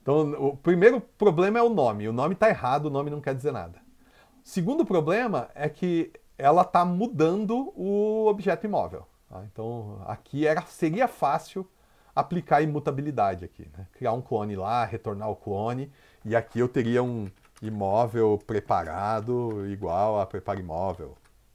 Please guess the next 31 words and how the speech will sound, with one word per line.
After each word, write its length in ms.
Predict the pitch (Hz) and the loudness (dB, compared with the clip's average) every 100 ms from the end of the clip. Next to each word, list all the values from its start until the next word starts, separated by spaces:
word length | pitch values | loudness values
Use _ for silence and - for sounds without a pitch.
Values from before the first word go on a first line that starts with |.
| _ _ _ _ - | _ _ _ _ -2
Ou 200 | 117 113 | 0 0
imóvel 460 | 98 98 131 135 | 0 0 0 0
igual 180 | 127 123 | 2 2
a 40 | 131 | 2
prepara 360 | 131 - 127 120 | 0 0 0 0
imóvel 400 | 101 127 131 131 | 0 0 2 0
e 60 | |
o 100 | 113 | -2
imóvel 360 | 101 104 117 120 | -4 -4 -2 -2
original. 580 | 117 107 95 107 98 85 _ _ _ - _ | -4 -6 -6 -4 -6 -10 _ _ _ -20 _
Ou 160 | 151 190 | 4 4
até 260 | 185 175 | 4 4
eu 60 | 226 | 2
posso 300 | 226 180 - | 4 -2 0
sobrescrever 920 | 180 147 135 - 151 127 101 117 208 | 0 0 -4 -2 0 0 0 0 0
a, 60 | 247 - - | -2 -8 -12
a 100 | 131 | -10
própria 300 | - 131 175 | -4 -4 0
variável 560 | 185 285 175 151 117 104 | -2 0 2 2 2 -4
aqui, 260 | - 98 87 | -6 -14 -12
mas 140 | 98 | -6
eu 80 | 127 | -2
não 100 | 135 | -2
tô 140 | 151 147 | 2 2
mudando 540 | 190 147 139 165 185 | 2 4 4 4 2
o 40 | |
objeto 400 | 185 180 170 156 | 2 2 -4 -4
que 60 | - | -4
ela 120 | 175 | -2
recebeu, 500 | 180 175 202 127 107 | -2 0 0 2 0
entende? 300 | 98 92 92 | 0 -10 -14